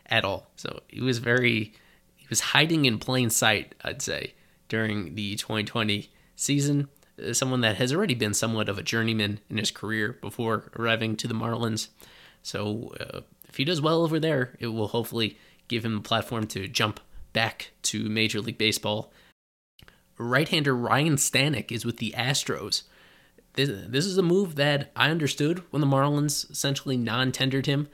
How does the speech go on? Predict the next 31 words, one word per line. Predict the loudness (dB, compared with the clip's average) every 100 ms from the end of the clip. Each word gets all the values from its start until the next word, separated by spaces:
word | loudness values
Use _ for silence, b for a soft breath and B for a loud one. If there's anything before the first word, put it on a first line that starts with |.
| B B B -8
even | -2 0
though, | 2 2
uh, | 2
the | 0
price | -2 0 0 0
was | 0 0 -2 -4 -10 -12
right | -6 -2
around | 0 0 -2 -6 -10 -20 _ _ -14 -2
less | 0 2
than | 0
a | 2
million | 2 2 2 4
dollars | 4 4 2 0 -4
to | -4 -4
keep | -4 -2
him | -4
around. | 0 2 2 0 B B B B B B _
Uh, | -14 -14 -16 -18 -14
acquired | -12 0 4 4 4 0
not | 0 0
that | 0 0
long | 0 2 2
ago | 4 4 2
from | 2 4
the | 6
Rays | 6 6 4 2
in | 0 -2
the | 0
Nick | 0 0
Anderson | 0 0 0 0 0
deal, | 2 2 2 0